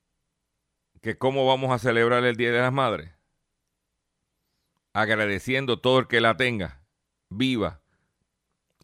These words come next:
que está ahí contigo. Y cuidarla para que no se enferme con el coronavirus.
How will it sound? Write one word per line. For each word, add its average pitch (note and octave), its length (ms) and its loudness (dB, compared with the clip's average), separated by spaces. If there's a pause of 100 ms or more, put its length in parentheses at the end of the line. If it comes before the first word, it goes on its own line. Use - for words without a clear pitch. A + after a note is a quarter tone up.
que F2+ 100 -10
está F2 320 -6
ahí - 220 -10
contigo. - 760 -16 (800)
Y G#2+ 120 -10
cuidarla B2 640 2
para G#2+ 240 2
que F#2+ 120 -2
no A#2 200 -2
se B2+ 100 -2
enferme A2+ 460 -2
con G2 180 -4
el F#2 100 -6
coronavirus. F2+ 1040 -6